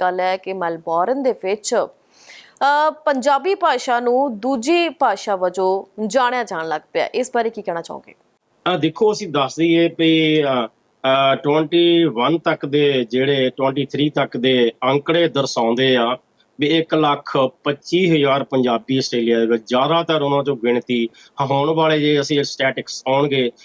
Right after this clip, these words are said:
Speaker 2: ਤਾਂ ਇੱਕ ਲੱਖ ਪੈਂਤੀ ਜਾਂ ਇੱਕ ਪੰਜਾਹ ਤੋਂ ਉੱਪਰ ਹੀ ਹੋ ਜਾਊਗੀ। ਦੇਖਿਆ ਜਾਵੇ ਤਾਂ ਕਾਫੀ ਸਾਰੀ ਤਾਦਾਦ ਦੇ ਵਿੱਚ, ਅ, ਸਟੂਡੈਂਟਸ ਦਾ ਬੜਾ ਯੋਗਦਾਨ ਆ, ਸਕਿਲਡ ਮਾਈਗ੍ਰੇਸ਼ਨ ਵਾਲਿਆਂ ਦੇ ਪੇਰੈਂਟਸ ਪਰਮਾਨੈਂਟ ਹੁੰਦੇ ਆ,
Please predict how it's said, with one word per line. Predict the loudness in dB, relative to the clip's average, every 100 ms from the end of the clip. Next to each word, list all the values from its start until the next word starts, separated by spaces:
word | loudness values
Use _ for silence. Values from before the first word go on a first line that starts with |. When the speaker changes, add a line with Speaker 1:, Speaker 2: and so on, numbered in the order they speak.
| -16 -6
Speaker 2:
ਤਾਂ | -4 -2
ਇੱਕ | -2 0
ਲੱਖ | 0 0 0 0 2 0 -4 _ _
ਪੈਂਤੀ | -2 0 0 -2 0
ਜਾਂ | 0
ਇੱਕ | -2
ਪੰਜਾਹ | -6 -2 0 0
ਤੋਂ | 0
ਉੱਪਰ | -2 -2 0
ਹੀ | 0
ਹੋ | 0 0
ਜਾਊਗੀ। | 0 0 0 0 -2 _ _
ਦੇਖਿਆ | -6 -2 -2
ਜਾਵੇ | 0 0 0
ਤਾਂ | 0 -2
ਕਾਫੀ | 0 0 2 0
ਸਾਰੀ | 2 0
ਤਾਦਾਦ | 0 -2 2 0 2
ਦੇ | 0
ਵਿੱਚ, | 0 -2 0 -2
ਅ, | -2 _ -20 _ -2 0 -2
ਸਟੂਡੈਂਟਸ | -4 -6 -2 0 0 0
ਦਾ | 0
ਬੜਾ | 0
ਯੋਗਦਾਨ | 0 0 0 -2 -2
ਆ, | -2 -4 -8 _ _
ਸਕਿਲਡ | -6 0 0 2
ਮਾਈਗ੍ਰੇਸ਼ਨ | 0 0 -2 -2 -2
ਵਾਲਿਆਂ | 0 0
ਦੇ | 2 0 0
ਪੇਰੈਂਟਸ | 0 0 -2 -2
ਪਰਮਾਨੈਂਟ | -2 -2 0 -2 -2
ਹੁੰਦੇ | -2 2 2
ਆ, | 2 0